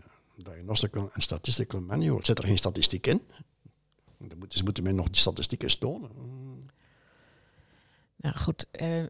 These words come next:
Speaker 2: mensen die vaker naar deze podcast, eh, luisteren, weten dat mijn collega Anja Jonkert en ik ook totaal niet een voorstander zijn van de D S M. Omdat, ja, daarmee verdwijnen mensen achter een label eigenlijk.
Speaker 1: Ja, ja.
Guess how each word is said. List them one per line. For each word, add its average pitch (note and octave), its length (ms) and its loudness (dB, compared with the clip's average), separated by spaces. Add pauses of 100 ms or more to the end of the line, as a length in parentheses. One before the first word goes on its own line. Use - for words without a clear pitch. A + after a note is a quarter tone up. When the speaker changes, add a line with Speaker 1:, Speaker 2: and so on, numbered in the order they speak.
(120)
Speaker 2:
mensen D#3 320 -2
die C#3+ 140 -2
vaker D3+ 280 0
naar C#3+ 140 2
deze D3+ 220 0
podcast, - 580 0
eh, C#3 100 4
luisteren, C#3 500 4 (180)
weten D#3 400 2
dat C#3 220 4
mijn C3 140 2
collega B2+ 340 0
Anja C3 180 6
Jonkert C3 380 4
en B2+ 100 6
ik B2+ 140 4
ook C3 160 2 (240)
totaal C#3 480 0
niet C#3+ 180 4
een D3 100 0
voorstander C#3 520 0
zijn C3+ 340 0 (520)
van D3+ 220 0
de C#3 80 4
D C3+ 260 4
S - 40 -2
M. C#3 180 6 (1080)
Omdat, C#3 460 0 (220)
ja, B2 160 -2
daarmee B2 440 2
verdwijnen B2 500 0
mensen A#2+ 380 2
achter A#2+ 380 -4
een A#2+ 140 4
label B2 420 2
eigenlijk. F#2+ 400 -2
Speaker 1:
Ja, G2 60 -6
ja. G2 80 -8